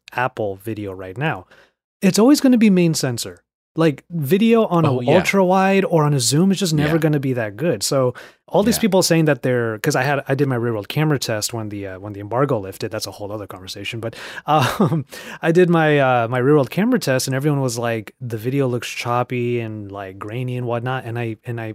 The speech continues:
Speaker 1: and I tell them, "That's the ultra wide you're looking at. Like, you have to realize that good video is only gonna come from main sensors, no matter what phone you pick up."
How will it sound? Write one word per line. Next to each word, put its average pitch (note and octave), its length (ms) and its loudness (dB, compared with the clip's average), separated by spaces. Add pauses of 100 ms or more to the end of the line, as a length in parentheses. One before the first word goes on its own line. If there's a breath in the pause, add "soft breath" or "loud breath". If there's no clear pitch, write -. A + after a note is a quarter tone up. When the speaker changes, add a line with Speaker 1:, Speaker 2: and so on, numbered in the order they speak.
Speaker 1:
and A2 140 -12
I G#2+ 40 -10
tell G3+ 200 -4
them, A#2 120 -2
"That's A2 280 -8
the G2+ 160 -8
ultra B2 340 -4
wide F#2+ 140 -10
you're F#2 100 -12
looking A2 340 -6
at. F2 200 -18
Like, G#2 180 -8
you A2+ 60 -6
have B2 100 -4
to A#2+ 100 -6
realize A#2 440 -2
that G#2 240 -8 (320 loud breath)
good B2+ 200 0
video B2 300 -2
is G#2 120 -8
only B2+ 180 -4
gonna B2+ 180 -4
come A#2+ 180 -6
from G#2 260 -10
main G#2+ 180 -10
sensors, A#2+ 420 -6
no A2+ 60 -6
matter G#2+ 180 -6
what G#2 220 -6
phone G#2+ 220 -8
you F#2+ 80 -18
pick - 240 -12
up." F#3 200 -4